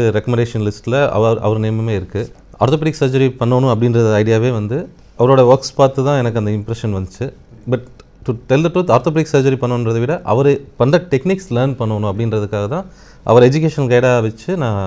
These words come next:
அவர் கீழே orthopedic surgery பண்ணேங்க. But full and fully என்னோட concentration வந்து அவர் மத்த treatments என்ன பண்றாரு அப்படின்றத learn பண்ணிக்கிறதுல இருந்தது. அஹ், normally பார்த்தீங்கன்னா,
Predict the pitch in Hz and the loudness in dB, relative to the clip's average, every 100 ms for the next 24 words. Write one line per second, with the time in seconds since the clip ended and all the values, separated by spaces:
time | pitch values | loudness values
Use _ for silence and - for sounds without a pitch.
0 | 87 - - 110 104 120 110 101 101 98 | -8 -12 -6 -4 -2 -2 0 -2 -4 -8
1 | 92 95 90 85 87 82 110 - - - | -6 -6 -6 -8 -8 -8 -8 -12 -20 -20
2 | - - - 101 95 - - 147 165 165 | -20 -20 -8 -4 -4 -4 0 2 2 2
3 | 170 143 123 127 139 127 120 120 127 110 | 2 2 0 -2 -2 -4 -2 0 2 4
4 | 104 95 - 110 113 160 160 147 139 110 | 2 0 -4 -4 0 0 0 -2 -2 -2
5 | 117 117 101 104 98 95 117 120 110 107 | -2 -2 -2 0 0 0 0 2 2 2
6 | 110 107 95 101 95 98 87 85 85 - | -2 -4 -6 -6 -6 -6 -8 -6 -8 -10
7 | - - - - 107 - 107 101 110 147 | -16 -20 -20 -20 -18 -8 -4 -2 2 2
8 | 165 165 151 139 139 151 | 2 0 0 0 0 0